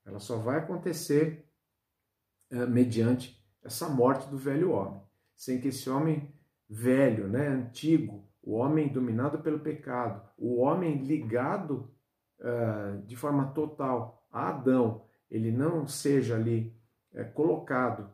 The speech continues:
juntamente com aquilo que, que Jesus Cristo fez, afinal de contas, ele morreu por causa dos pecados.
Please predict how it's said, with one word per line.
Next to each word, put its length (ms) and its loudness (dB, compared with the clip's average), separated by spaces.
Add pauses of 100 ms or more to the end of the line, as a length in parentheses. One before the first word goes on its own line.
(280)
juntamente 640 -4
com 440 -8
aquilo 340 -6
que, 500 -2
que 120 -12
Jesus 380 -4
Cristo 320 -10
fez, 300 -2
afinal 320 -4
de 80 -6
contas, 240 -4
ele 120 2
morreu 680 0
por 120 -10
causa 300 -4
dos 160 -16
pecados. 640 -10